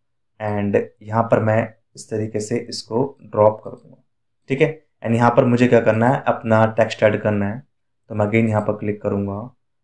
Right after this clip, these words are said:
and यहाँ पर लिख दूँगा, and यहाँ पर मैं लिख दूँगा, "क्लिक हेयर।" ओके,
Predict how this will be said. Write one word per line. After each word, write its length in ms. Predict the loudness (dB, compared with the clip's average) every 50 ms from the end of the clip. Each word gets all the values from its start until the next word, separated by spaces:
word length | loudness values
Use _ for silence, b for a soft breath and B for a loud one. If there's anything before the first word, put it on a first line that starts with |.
| _ _ _ -10
and 100 | -8 -4
यहाँ 180 | -2 0 0 0
पर 120 | 0 0
लिख 120 | 0 -2
दूँगा, 420 | -2 -4 -6 -6 -6 -6 -6 -8 -8
and 160 | -8 -6 -2
यहाँ 140 | 0 0 2
पर 160 | 4 2 2
मैं 100 | 2 0
लिख 100 | -2 -2
दूँगा, 480 | -4 -2 -2 0 0 0 -2 -4 -8 _ _ _ _ _ _ _ _ _ -4
"क्लिक 280 | 0 2 2 0 0 -6 -10 -10 -10 -12 _ _ _ _ _ _ _ _ _ _ _ _ _ _ _ _ _ _ _ _ _ _ _ _ _ _ _ _ _ _ _ _ -6
हेयर।" 340 | -4 -4 -4 -4 -8 -12 _ _ _ _ _ _ -6
ओके, 320 | 0 2 2 2 2 b